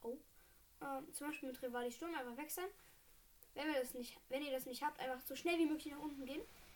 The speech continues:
Eine Schockfalle bauen. Das funktioniert folgendermaßen einfach. Ihr nehmt eine Elektrowaffe.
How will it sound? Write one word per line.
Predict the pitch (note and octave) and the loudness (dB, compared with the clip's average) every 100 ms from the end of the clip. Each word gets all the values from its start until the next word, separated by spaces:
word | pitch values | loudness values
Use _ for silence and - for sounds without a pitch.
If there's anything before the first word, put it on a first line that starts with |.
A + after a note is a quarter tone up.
| - - - | -18 -12 -2
Eine | C4 C4 | -2 0
Schockfalle | - G4 - - A3+ G#3+ | 4 4 4 -4 -4 -4
bauen. | G#3 G#3+ A3+ F#4+ C5+ - - - - - - - | -6 -4 -4 -4 -8 -14 -20 -20 -20 -20 -18 -10
Das | C4 | -8
funktioniert | - C4 B3 A#3+ A#3 | -6 -6 -4 -6 -6
folgendermaßen | - C4+ C#4 C4+ C4 C4+ - | -4 -4 -2 -4 -4 -6 -8
einfach. | A3+ A#3 B3 B3 - - - - - | -8 -6 -8 -8 -18 -20 -20 -20 -14
Ihr | - | -4
nehmt | B3+ C#4 | -2 -2
eine | B3+ A#3+ | -2 -2
Elektrowaffe. | A3 B3+ - F4 D#4+ E4+ F#4+ | -2 -2 -2 0 0 0 -2